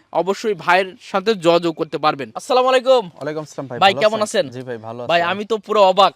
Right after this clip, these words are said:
Speaker 1: এত চমৎকার চমৎকার কালেকশন, যে আসলে জননী, আহ, ডেইরি ফার্ম, আপনাদের এই, আহ, ফার্মে আমরা নিয়মিত দেখছি এবং আমাদের দর্শকদের দেখাচ্ছি।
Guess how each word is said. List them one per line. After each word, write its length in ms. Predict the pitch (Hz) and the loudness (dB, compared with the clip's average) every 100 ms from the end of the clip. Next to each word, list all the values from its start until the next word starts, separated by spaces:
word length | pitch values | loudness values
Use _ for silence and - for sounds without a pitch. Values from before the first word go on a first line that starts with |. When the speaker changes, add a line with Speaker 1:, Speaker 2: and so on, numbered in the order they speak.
| _ | _
Speaker 1:
এত 280 | 214 233 269 262 | 0 0 -2 0
চমৎকার 400 | 226 214 226 226 | 2 2 0 -4
চমৎকার 340 | 226 226 220 - | -6 -8 -10 -4
কালেকশন, 360 | 185 202 240 220 370 165 | -2 -2 -4 -6 -8 -8
যে 80 | 175 | -8
আসলে 220 | - 196 | -4 -4
জননী, 380 | 160 185 190 196 170 | 0 0 0 -4 -2
আহ, 120 | 170 | -4
ডেইরি 260 | 165 170 180 | -2 -4 -4
ফার্ম, 280 | 202 180 277 | -4 -4 -4
আপনাদের 460 | 165 156 170 165 | -6 -4 -4 -2
এই, 140 | 170 170 | -2 -4
আহ, 440 | - _ _ 147 151 | -6 _ _ 0 0
ফার্মে 340 | - 165 175 | 0 -2 -2
আমরা 420 | 170 170 165 147 | -2 2 2 0
নিয়মিত 320 | 151 185 202 196 | -2 -4 -4 -4
দেখছি 340 | 170 180 - | -4 -4 -4
এবং 100 | 180 | -4
আমাদের 140 | 180 | -2
দর্শকদের 380 | 170 170 - 180 | -2 -2 -4 -4
দেখাচ্ছি। 380 | 160 160 165 220 | -2 -2 -4 -8